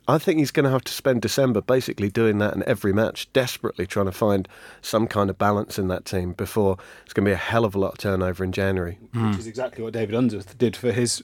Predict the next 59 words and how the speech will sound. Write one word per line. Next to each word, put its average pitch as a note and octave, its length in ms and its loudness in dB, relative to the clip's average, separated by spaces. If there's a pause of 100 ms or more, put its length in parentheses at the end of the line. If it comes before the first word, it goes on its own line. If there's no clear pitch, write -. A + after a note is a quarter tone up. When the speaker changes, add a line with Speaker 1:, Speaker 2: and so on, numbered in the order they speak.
Speaker 3:
few B2 300 -2
games B2 280 0
in B2 80 2
Speaker 1:
Yeah. - 60 -2
Speaker 3:
charge C3+ 300 0
as C#3 100 0
well, C#3 200 0
isn't C3 220 2
it? G#2+ 140 -6 (240)
Speaker 1:
<laughs> - 200 -6
And C#3 180 2
Ronald C3+ 240 2
Koeman C3 340 2
before A#2 340 0
him, B2+ 280 0
switching A2+ 480 -2
from A2+ 140 -4
back A2+ 240 -2
threes G#2+ 380 0
to - 80 -14
back G#2 260 0
fours. G#2+ 400 2 (340)
They, A#2+ 200 2 (180)
there's A2+ 240 2
a G#2 60 4
lot A2+ 320 4
of G2+ 120 0
work A2+ 240 2
that G#2 80 0
needs G2+ 220 4
to - 60 -12
be A2+ 60 4
done. A2 220 2
Everton D#3+ 340 0
fans C#3+ 300 2
will C3 60 0
be B2 80 0
very D3 260 2
happy C#3 300 2
with G2+ 100 -2
what G#2+ 140 2
happened G2+ 240 -2
at G2 80 -2
the F#2+ 40 -2
weekend, G2 460 2
and, A2+ 140 0 (260)
and, G2+ 200 2 (280)
you C#3 120 0
know, F#2+ 60 2
fair A2+ 300 2
enough, G#2 240 2
they've, G2+ 240 -4
they G#2 160 -2
got A#2+ 180 0
a - 40 -8
point G#2+ 340 0
where G2+ 140 0
they G2+ 140 2 (200)
probably, G2+ 560 0